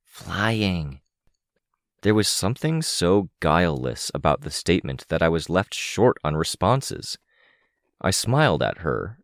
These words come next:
and was about to respond when withdrawal beat me to it. "Do you remember what we talked about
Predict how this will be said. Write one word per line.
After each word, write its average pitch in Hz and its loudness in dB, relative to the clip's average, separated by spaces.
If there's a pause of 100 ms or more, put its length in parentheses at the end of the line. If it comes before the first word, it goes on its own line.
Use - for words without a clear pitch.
and 76 -2
was 78 -4
about 90 4
to 82 -8
respond 73 0
when 78 -4
withdrawal 82 4
beat 71 -6
me 58 -8
to - 0
it. - -10 (1000)
"Do 131 4
you 165 10
remember 127 4
what 123 4
we 92 0
talked 120 4
about 117 2